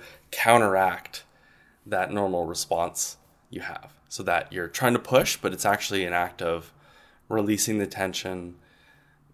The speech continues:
you know, bringing back even things like, like p-, people's heart rates when they notice they're getting stuck on a word, 'cause they're so, there's so, so many bad experiences about it that their heart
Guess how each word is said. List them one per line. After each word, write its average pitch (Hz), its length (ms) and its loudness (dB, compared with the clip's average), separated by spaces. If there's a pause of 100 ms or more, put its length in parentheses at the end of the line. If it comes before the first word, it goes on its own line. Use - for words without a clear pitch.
(140)
you 101 120 -8
know, 82 180 -4
bringing 110 320 6
back 92 260 2
even 131 240 4
things 120 300 6
like, 87 180 0 (120)
like 82 260 -12
p-, - 100 -18 (460)
people's 95 640 -4
heart 101 460 2
rates 98 580 -4
when 95 80 -6
they 90 80 -4
notice 90 240 -2
they're - 80 -6
getting 87 220 -4
stuck 92 260 -2
on 90 80 -6
a 87 40 -2
word, 98 260 -2
'cause - 120 -12
they're 82 100 -10
so, 90 380 2 (520)
there's 98 260 -2
so, 127 400 2
so - 140 -6
many 104 100 0
bad 90 220 -2
experiences 95 680 -4
about 71 280 -6
it 80 100 -16
that 87 240 0
their 87 140 0
heart 95 400 -2